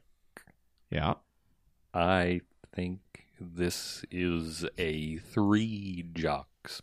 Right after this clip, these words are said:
Speaker 2: movie.
Speaker 1: Okay.
Speaker 2: Yeah, three jocks. Um, it would, it would be significantly higher were it not such a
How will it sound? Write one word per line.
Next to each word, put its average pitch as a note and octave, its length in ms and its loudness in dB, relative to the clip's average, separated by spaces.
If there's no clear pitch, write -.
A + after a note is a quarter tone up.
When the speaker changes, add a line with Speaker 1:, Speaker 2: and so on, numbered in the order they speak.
Speaker 2:
movie. C#2+ 1120 -6
Speaker 1:
Okay. - 160 2
Speaker 2:
Yeah, - 120 4
three F3+ 100 12
jocks. A#2 280 10
Um, C3+ 460 12
it C#3 160 8
would, B2+ 480 6
it B2+ 120 6
would A#2+ 200 6
be G#2+ 260 6
significantly G#2+ 680 4
higher G2+ 440 8
were G2 360 6
it G2 120 4
not F#2+ 360 4
such - 400 4
a F2+ 480 4